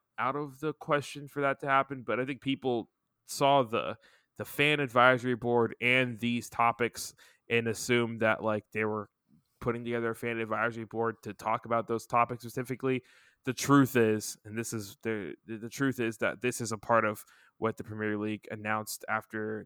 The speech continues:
their stakeholders meeting earlier this season, that they want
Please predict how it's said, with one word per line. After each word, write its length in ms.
their 140
stakeholders 640
meeting 480
earlier 400
this 200
season, 500
that 300
they 280
want 400